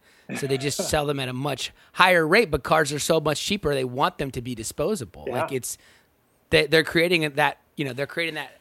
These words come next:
Speaker 1: that for the market so they can just more, more, more, more, more. So that makes total sense.
Speaker 2: Yeah. And they want you to buy more and more and more and more, um, because that's how companies become billion dollar, Amazon trillion dollar companies,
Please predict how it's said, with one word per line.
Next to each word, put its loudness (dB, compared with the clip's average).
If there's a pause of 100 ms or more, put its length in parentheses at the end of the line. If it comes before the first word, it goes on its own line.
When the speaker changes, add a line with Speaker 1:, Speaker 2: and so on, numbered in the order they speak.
(140)
Speaker 1:
that -2
for -6
the -6
market 0
so -12
they -8
can -14
just -14 (300)
more, 2
more, 0
more, -2
more, -4
more. 2
So 2
that 2
makes -4
total -6
sense. -18 (280)
Speaker 2:
Yeah. -4 (160)
And -2
they 4
want 2
you 4
to 4
buy -2
more 0
and -12
more -4
and -12
more -8
and -14
more, -4 (460)
um, -2
because -2
that's -2
how -2
companies -4
become -4 (1120)
billion 0
dollar, 0 (120)
Amazon -4
trillion 0
dollar 0
companies, -8